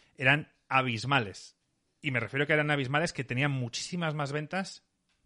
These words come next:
en consolas. Y por ello siempre estaban los ports estos chungos que se pasaban a P C y demás. Me gustaría saber si esa situación ha cambiado, porque me parece importante para poner en contexto lo que dijimos la semana pasada, que Joaquín puede tener razón,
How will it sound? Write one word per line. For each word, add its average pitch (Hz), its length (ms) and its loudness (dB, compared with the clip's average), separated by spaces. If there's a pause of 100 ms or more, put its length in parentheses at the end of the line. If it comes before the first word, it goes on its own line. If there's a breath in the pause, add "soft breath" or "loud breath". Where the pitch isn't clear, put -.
(160)
en 135 120 0
consolas. 107 500 -12 (640 soft breath)
Y 147 120 -8
por 120 180 2
ello 170 380 4 (120)
siempre 135 300 -4
estaban 143 380 4
los 123 160 0
ports 139 420 4
estos 139 440 -4
chungos 185 520 -2
que 127 240 -4
se 117 140 -10
pasaban 131 340 -2
a 135 80 0
P 135 120 -2
C 170 280 0
y 160 40 -2
demás. 117 360 -4 (200 soft breath)
Me 123 100 0
gustaría 131 340 0
saber 185 220 2
si 160 40 -6
esa 165 140 -8
situación 165 380 -2
ha 147 60 2
cambiado, 151 500 0 (2500)
porque 117 200 -2
me 110 100 -2
parece 117 200 -2
importante 123 480 -2
para 117 320 0
poner 117 220 -2
en 127 100 -2
contexto 120 420 -6
lo 139 80 -2
que 113 80 -6
dijimos 117 280 -8
la 117 60 -6
semana 117 200 -6
pasada, 123 240 -4
que 120 120 -8
Joaquín 104 260 -6
puede 120 200 2
tener 120 220 -2
razón, 131 400 -4